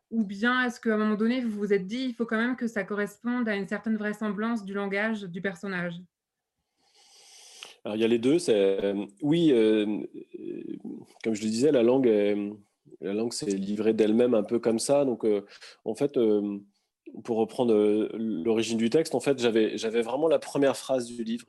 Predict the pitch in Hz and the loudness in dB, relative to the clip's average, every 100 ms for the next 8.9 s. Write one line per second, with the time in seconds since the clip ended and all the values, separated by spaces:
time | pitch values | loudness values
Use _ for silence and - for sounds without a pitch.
0 | 101 110 98 92 98 101 113 110 107 101 | _ -10 -6 -6 -6 -4 -2 0 0 0
1 | 113 117 104 92 - - 98 101 98 - | -4 -4 -6 -8 -8 -6 -6 -6 -8 -6
2 | 104 - 107 104 - 117 113 92 90 _ | -8 -4 -2 -2 -4 -6 -4 -6 -10 _
3 | - - - - - _ _ - 50 - | -20 -16 -16 -18 -20 _ _ -14 -12 -10
4 | 50 50 - 52 95 - - - - - | -8 -8 -8 -10 -10 -12 -14 -16 -16 -14
5 | - 110 110 98 95 95 - _ _ _ | -8 -2 2 2 2 -2 -8 _ _ _
6 | _ _ _ _ - - 98 107 113 107 | _ _ _ _ -12 -6 -2 0 4 4
7 | 101 98 104 98 101 - 117 104 101 113 | 4 4 2 2 2 2 2 2 0 -2
8 | 113 104 95 95 101 98 113 107 87 | -2 0 0 -2 -4 -2 -2 -2 -4